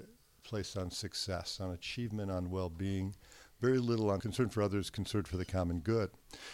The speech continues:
And I found parents organizing their entire lives around their kids rather than expecting their kids to organize their lives around other people or really tune into other people and invest in other people. So we did some surveys early on, and, you know, by now we've probably surveyed fifty thousand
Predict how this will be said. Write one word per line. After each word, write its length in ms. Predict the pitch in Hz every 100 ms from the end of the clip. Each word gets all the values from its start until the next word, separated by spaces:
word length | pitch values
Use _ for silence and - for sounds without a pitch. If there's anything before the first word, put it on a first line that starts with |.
| -
And 80 | 143
I 40 | 143
found 240 | 180 139
parents 360 | - 139 123 -
organizing 720 | 139 131 113 104 92 104 90
their 140 | 92
entire 360 | 85 101 92 85
lives 320 | 87 85 82
around 280 | 78 80 78
their 120 | 85
kids 400 | - 90 80 -
rather 240 | 98 87 87
than 100 | 85
expecting 460 | - - 87 85
their 100 | 82
kids 320 | 78 - 85 -
to 100 | 95
organize 500 | 87 87 85 85 -
their 100 | 85
lives 280 | 87 82
around 140 | 95 85
other 160 | 87
people 500 | - 165 185 90 85 - - - - - -
or 80 | 110
really 240 | 110 107
tune 300 | - 117 104
into 260 | 107 101 85
other 200 | 80 82
people 400 | 92 82 92 87
and 100 | 85
invest 400 | 82 95 - -
in 100 | 82
other 200 | 78 82
people. 420 | - 82 90 78 - - - - - -
So 160 | - 135
we 140 | 175
did 200 | 180 170
some 200 | - 127
surveys 800 | - 139 139 107 85 87 - -
early 340 | 131 98 95 90
on, 360 | 85 87 110 123
and, 300 | 151 110 110
you 100 | 135
know, 80 | 113
by 160 | 110 110
now 240 | 123 123
we've 140 | 110 -
probably 240 | 104 98
surveyed 380 | - 107 98 85
fifty 300 | 127 - 98
thousand 720 | - 98 101 80 87 87